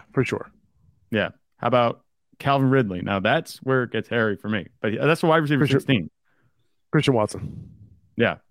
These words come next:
Speaker 2: So, by your standard, what you're saying, and what is, it looks like here on Underdog, it,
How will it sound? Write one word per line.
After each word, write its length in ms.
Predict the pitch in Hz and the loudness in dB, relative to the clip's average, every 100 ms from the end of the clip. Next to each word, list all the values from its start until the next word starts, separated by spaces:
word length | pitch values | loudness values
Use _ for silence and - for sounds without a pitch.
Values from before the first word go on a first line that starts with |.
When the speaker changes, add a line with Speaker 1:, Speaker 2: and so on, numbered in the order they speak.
| - | 0
Speaker 2:
So, 320 | 190 175 - _ _ _ _ _ _ _ | 4 4 2 _ _ _ _ _ _ _
by 160 | - 147 | 0 2
your 220 | 143 180 | 4 4
standard, 280 | 196 202 170 | 4 2 2
what 60 | 143 | 0
you're 100 | 135 | -2
saying, 320 | 165 151 120 | 0 0 -2
and 160 | 127 | -4
what 100 | 131 | -4
is, 120 | 127 - | -6 -8
it 100 | 123 | -6
looks 240 | 131 165 | -6 -4
like 180 | 143 120 | -4 -2
here 180 | 151 143 | 0 0
on 100 | 131 | 0
Underdog, 360 | 151 120 110 | -2 0 -2
it, 160 | - 113 | -2 -6